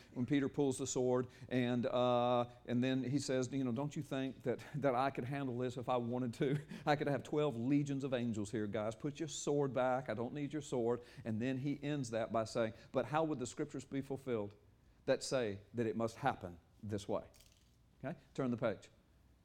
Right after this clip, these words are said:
And then John chapter eight, Jesus is talking to the Pharisees, and he says, "Your father Abraham rejoiced at the thought of seeing my day, and he saw it and was glad." <laughs> Boy, that ticked the Pharisees off.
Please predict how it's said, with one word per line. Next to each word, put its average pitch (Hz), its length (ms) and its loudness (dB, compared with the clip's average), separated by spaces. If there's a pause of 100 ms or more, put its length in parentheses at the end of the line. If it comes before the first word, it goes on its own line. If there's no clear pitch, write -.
(1200)
And 143 100 0
then 170 120 6
John 175 220 8
chapter 175 300 4
eight, 190 340 6 (640)
Jesus 156 380 2
is 151 120 -4
talking 165 340 4
to 165 120 2
the 151 320 6 (800)
Pharisees, 165 560 4
and 151 80 -2
he 151 60 0
says, 151 200 2
"Your 180 100 4
father 196 320 4
Abraham 151 520 2 (680)
rejoiced 143 600 6
at 131 120 -4
the 123 60 -12
thought 147 260 4
of 113 100 -4
seeing 147 560 0
my 131 260 0
day, 135 340 0 (760)
and - 100 -12
he 165 160 0
saw 170 400 4
it 190 100 -4 (260)
and 131 120 -4
was 110 120 -2
glad." 135 380 4 (560)
<laughs> 113 120 -2 (720)
Boy, 139 140 4
that 151 180 4
ticked 151 220 0
the 123 60 -6
Pharisees 117 480 -2
off. 117 160 0